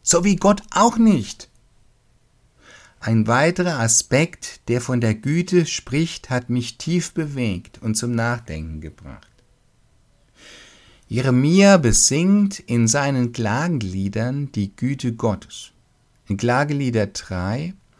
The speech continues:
wird das deutlich. Er schaut auf das Volk,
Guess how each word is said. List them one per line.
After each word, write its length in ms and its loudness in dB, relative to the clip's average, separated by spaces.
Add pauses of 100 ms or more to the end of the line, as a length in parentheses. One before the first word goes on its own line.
(400)
wird 320 -2
das 260 -2
deutlich. 800 -6 (540)
Er 180 -2
schaut 760 -6 (440)
auf 240 0
das 260 -2
Volk, 680 -10